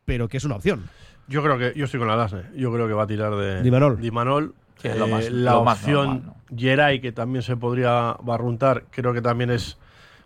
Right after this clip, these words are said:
Speaker 2: perder una opción de, de cambio, porque si luego se te da
Speaker 1: Claro,
Speaker 2: una circunstancia
Speaker 1: claro.
Speaker 2: en la pareja de centrales, estás perdiendo esa posibilidad, así que entiendo que, que irá por ahí,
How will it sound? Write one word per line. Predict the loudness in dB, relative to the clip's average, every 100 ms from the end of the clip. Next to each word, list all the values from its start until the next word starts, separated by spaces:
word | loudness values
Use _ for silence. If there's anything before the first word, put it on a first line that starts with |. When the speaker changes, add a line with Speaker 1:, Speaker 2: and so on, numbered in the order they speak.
| -6
Speaker 2:
perder | 0 2 4
una | 4
opción | 2 0 -2 -2 -12 _ _ _ _ -6
de, | 0 2 2 2 0 -2 -4 -6 -10 -4
de | 2
cambio, | 2 4 0 0 _ _ _ _ _
porque | -10 -4
si | 0
luego | 2
se | 2
te | 2
da |
Speaker 1:
Claro, | 2
Speaker 2:
una | 2
circunstancia | 0 -2 2 2 2 4
Speaker 1:
claro. | 4
Speaker 2:
en | 2
la | 0 -2
pareja | 0 2
de | 2
centrales, | 2 2 2 0 -4 -20 -20 -20 -16 -8
estás | 0 0
perdiendo | 2 2 2
esa | 0
posibilidad, | 0 -2 0 2 2 0
así | -8 -6 -2
que | -2
entiendo | -2 -2 -2 -4 _ _
que, | -8 -4 -2 -4 -6 -8 -10
que | -2
irá | -2
por | 0 -2
ahí, | -2